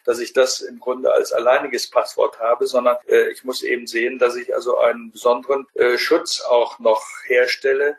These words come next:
äh, damit nicht irgendjemand, äh, auf meine Plattform, äh, gehen kann und, äh, Daten abzieht. Auch insbesondere, das haben wir also auch schon festgestellt,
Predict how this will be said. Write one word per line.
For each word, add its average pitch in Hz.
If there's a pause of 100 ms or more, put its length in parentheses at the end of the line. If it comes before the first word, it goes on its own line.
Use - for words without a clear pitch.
(100)
äh, 120
damit 123
nicht 131
irgendjemand, 131
äh, 123
auf 120
meine 123 (280)
Plattform, 127 (220)
äh, 113
gehen 123
kann 123
und, 123
äh, -
Daten -
abzieht. - (400)
Auch 135
insbesondere, 147
das -
haben 123
wir 117
also 117
auch 139
schon 135
festgestellt, 135